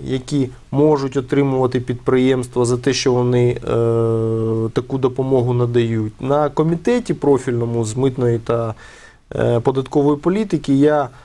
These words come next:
однозначно голосував за цей закон, хоча не всі колеги мене підтримали. Там, ви знаєте, такий розкол трохи був,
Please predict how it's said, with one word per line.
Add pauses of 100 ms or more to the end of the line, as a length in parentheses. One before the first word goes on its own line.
(180)
однозначно
голосував
за
цей
закон,
хоча
не
всі
колеги
мене
підтримали.
Там,
ви
знаєте,
такий
розкол
трохи
був,